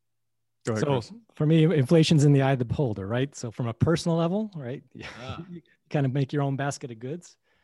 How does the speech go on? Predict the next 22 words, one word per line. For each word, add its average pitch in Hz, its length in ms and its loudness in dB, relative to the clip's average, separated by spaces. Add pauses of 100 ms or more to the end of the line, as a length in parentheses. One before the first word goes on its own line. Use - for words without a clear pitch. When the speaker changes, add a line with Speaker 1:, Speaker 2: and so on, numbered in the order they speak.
(420)
Speaker 2:
So, 131 340 0
um, 127 440 0 (640)
for 151 80 -4
me, 156 100 0
it's 151 120 -2
olive 147 260 0
oil. 185 320 0 (180)
I've 131 80 -8
been 120 100 -4
following 139 360 -2
olive 139 220 -2
oil 156 200 0
futures 180 680 -6
Speaker 3:
<laughs> - 80 -20
Speaker 2:
up, 156 240 -2
uh, 294 240 0 (680)
up 175 160 -2
forty 202 280 4
percent 147 260 2
Speaker 3:
Yeah. 185 60 0
Speaker 2:
over 180 180 -2
the - 60 -14